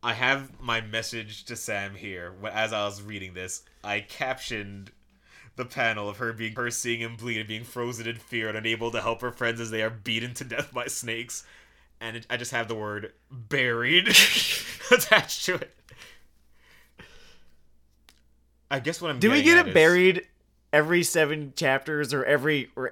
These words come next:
Speaker 2: not seven, seventy chapters or within every seventy chapter span? Like, was there a first one? Or, like, was there one within the first? Because the second one obviously had Ten Ten's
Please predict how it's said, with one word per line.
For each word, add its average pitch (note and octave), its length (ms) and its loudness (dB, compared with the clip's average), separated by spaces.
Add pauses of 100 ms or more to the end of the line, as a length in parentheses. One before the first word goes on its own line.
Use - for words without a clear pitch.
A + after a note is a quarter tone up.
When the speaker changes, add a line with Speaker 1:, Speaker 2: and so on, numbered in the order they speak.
(120)
Speaker 2:
not C3+ 200 -2
seven, F#2+ 300 -4
seventy D3 480 2
chapters C3 480 2
or B2+ 100 0
within D3 420 2
every C#3 300 -2
seventy C3+ 400 -2
chapter B2+ 380 -2
span? C#3 360 -2
Like, C#3+ 220 0
was D#3+ 200 2
there G3 180 6
a E3+ 40 2
first D3+ 360 -2
one? F3+ 300 0 (300)
Or, D3+ 280 2
like, E3 180 2
was F3+ 180 6
there G3 140 4
one F3+ 180 4
within D#3 260 2
the C#3 80 0
first? A2+ 360 -6
Because E3 260 4
the E3+ 80 0
second F#3 340 4
one D3 200 4 (380)
obviously D3+ 800 4 (260)
had D3+ 380 8 (340)
Ten D#3+ 260 4
Ten's C3 400 0